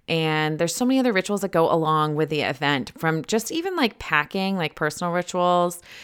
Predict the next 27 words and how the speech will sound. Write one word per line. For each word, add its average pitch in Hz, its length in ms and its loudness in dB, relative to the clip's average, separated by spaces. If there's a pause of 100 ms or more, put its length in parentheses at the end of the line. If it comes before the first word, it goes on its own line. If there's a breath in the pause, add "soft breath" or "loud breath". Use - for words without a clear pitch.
(180 loud breath)
to 151 640 2
the 160 120 0
actual 151 340 0
event. 143 200 0
Once 139 160 -8
you 147 60 -10
get 143 220 -2
there, 139 260 0
you, 139 160 -6
like, 135 200 -6
ring 139 220 -4
this 139 160 -6
bell 180 480 6
if 165 180 -2
you're, 139 360 -2
you 143 160 -8
know, 135 100 -6
apply 160 240 -2
a 165 80 2
virgin, 151 560 0
and 139 140 -8
you - 80 -12
make - 260 -12
a - 20 -10
little - 220 -10
dust 190 300 0
angel 160 720 4